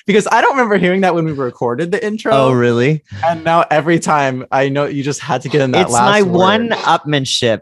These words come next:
Speaker 2: that always <laughs> comes out no matter what.
Speaker 1: 'Cause it's also, like, five seconds later. I know
Speaker 2: I
Speaker 1: your brain was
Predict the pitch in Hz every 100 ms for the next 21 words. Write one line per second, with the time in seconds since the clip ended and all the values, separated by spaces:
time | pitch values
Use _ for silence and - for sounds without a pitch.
0 | - 131 - 139 151 160 147 - - 180
1 | 131 180 151 151 151 131 - 151 151 139
2 | 170 151 233 220 240 277 294 226 - 160
3 | 165 - 180 165 147 143 143 123 117 135
4 | 156 156 165 165 160 170 170 156 -